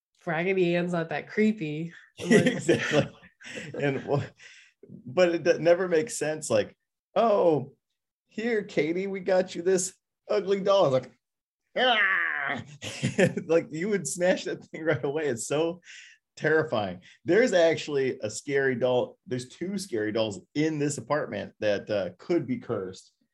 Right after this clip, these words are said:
Speaker 2: that Ashley, uh, loves.
Speaker 1: Are they porcelain dolls?
Speaker 2: No, they're like, uh, fabric. They look, like, this one looks pretty cool.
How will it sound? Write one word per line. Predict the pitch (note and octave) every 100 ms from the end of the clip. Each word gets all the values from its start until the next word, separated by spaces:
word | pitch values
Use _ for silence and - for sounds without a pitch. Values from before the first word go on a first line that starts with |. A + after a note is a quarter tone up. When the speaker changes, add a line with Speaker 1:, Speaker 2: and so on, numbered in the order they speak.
| _
Speaker 2:
that | G#2+ G#2+
Ashley, | A2 G#2+ - G#2+ G2 F#2 - _ _ _
uh, | G2 F2 F2
loves. | G#2 G2+ F#2 F2+ - - _ -
Speaker 1:
Are | A3
they | G#3+
porcelain | G#3 G#3+ G3 F#3 A3+ A3+
dolls? | A#3 A3+ A#3 - _ _ -
Speaker 2:
No, | A2+ B2+ B2+ A2+
they're | A2 A#2
like, | A#2+ A2+ -
uh, | G2+ F#2 F#2
fabric. | C3 B2 A#2+ F#2 - _ _ _ _ _ -
They | A#2
look, | B2 A#2+ - _ _
like, | A#2 A#2
this | F3+ F3+
one | D3
looks | B2+ B2
pretty | - A2+
cool. | - G#2+ F2 -